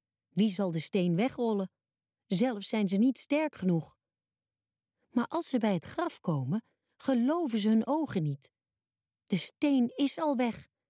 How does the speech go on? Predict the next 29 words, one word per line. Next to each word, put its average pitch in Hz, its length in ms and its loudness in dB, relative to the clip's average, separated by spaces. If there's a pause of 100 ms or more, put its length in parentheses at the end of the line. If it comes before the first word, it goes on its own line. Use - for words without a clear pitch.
het - 180 -2
graf 269 320 -2
is 254 200 -6
open 269 480 -4 (520)
en 214 200 0
het 165 100 -4
graf 269 440 -4
is 208 220 -2
leeg. 302 440 -2 (880)
Want 185 240 0
Jezus 226 580 0 (320)
is - 200 -2
verdwenen. 214 580 0 (1700)
Geschrokken - 520 -2
kijken 247 320 0
de 170 60 0
vrouwen 151 400 0
rond. 220 380 0 (320)
Wat - 160 -12
is 170 140 -2
er 156 80 -6
toch 202 180 -4
gebeurd? 269 560 0 (400)
Wie 262 240 2
heeft 269 200 -2
het 214 120 -2
lichaam 240 360 0
weggehaald? 180 720 -4 (800)
Plotseling 175 680 0